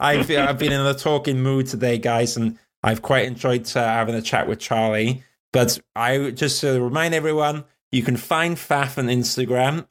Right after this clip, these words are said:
I'm gonna post, uh, f-, the link to Faf. Um, I quite enjoy saying Faf, Faf,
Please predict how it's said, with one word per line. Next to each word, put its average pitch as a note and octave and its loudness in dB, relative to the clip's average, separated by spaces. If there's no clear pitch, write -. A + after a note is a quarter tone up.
I'm D3 0
gonna D3+ 0
post, D3 -2
uh, B2 2
f-, - -8
the C3+ -2
link D3+ 0
to - -2
Faf. C3+ -2
Um, A#2 0
I A#2+ 0
quite D3 -2
enjoy A#2+ 0
saying G2 -2
Faf, G#2+ -2
Faf, G#2+ 0